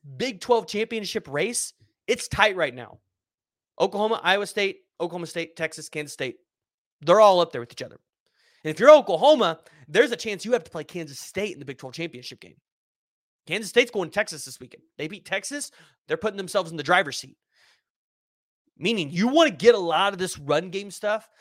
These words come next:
that you've not been very good at the past couple of weeks cleaned up before you potentially go into that game. 'Cause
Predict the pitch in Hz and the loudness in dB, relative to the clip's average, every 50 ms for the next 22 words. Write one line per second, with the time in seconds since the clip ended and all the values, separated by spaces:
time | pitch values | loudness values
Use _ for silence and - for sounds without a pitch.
0 | 143 _ - 147 147 139 185 220 165 156 147 156 175 147 - 196 185 170 165 180 | -20 _ -14 -14 -8 -8 -8 -6 -6 -4 0 0 0 0 -2 -6 -6 -4 -4 -6
1 | 160 135 143 147 170 170 - - 185 175 175 - - 202 190 196 196 214 208 - | -4 -4 -2 -2 -2 -4 -4 -6 -6 -6 -6 -6 -8 -8 -8 -8 -8 -10 -12 -16
2 | _ - - 170 170 165 151 139 143 139 - - 123 - _ 156 156 151 143 139 | _ -16 -10 -8 -8 -4 -2 0 0 0 -2 -6 -14 -12 _ -8 -6 -6 -8 -10
3 | - - - - 135 135 - 135 127 117 131 127 127 127 127 - 135 127 147 160 | -14 -14 -14 -14 -14 -12 -14 -14 -10 -10 -8 -8 -8 -10 -8 -8 -8 -6 -6 -8
4 | 156 156 147 - | -8 -8 -10 -10